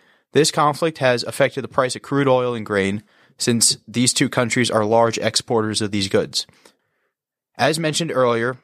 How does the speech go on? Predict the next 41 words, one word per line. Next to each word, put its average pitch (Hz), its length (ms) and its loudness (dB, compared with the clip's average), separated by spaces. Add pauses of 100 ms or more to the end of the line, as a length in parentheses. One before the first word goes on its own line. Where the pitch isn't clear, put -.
(120)
the 113 100 2
price 131 320 0
of 143 80 -4
a 135 60 -8
barrel 120 300 4
of 120 120 0
oil 113 260 0
has 107 240 -2
gone 117 280 2
from 110 220 -8
eighty 127 280 2
dollars 120 480 2
to 120 120 -4
a 104 40 -2
hundred 117 340 -2
twenty 113 240 0
dollars, 82 380 -2 (260)
the 113 100 -6
first 147 300 0
time 139 160 0
in 113 60 -4
three 135 220 0
years 120 520 4
that - 120 -6
prices 117 380 0
have 101 160 -6
gone 113 220 2
over 107 200 -4
eighty 101 240 -2
dollars. 98 440 0 (540)
The 123 80 -6
price 151 280 0
is 156 100 -4
lowered 147 280 2
back 151 240 -2
down 113 240 0
closer 127 320 -2
to 123 160 -10
a 110 40 -6
hundred 131 280 0
dollars, 95 400 0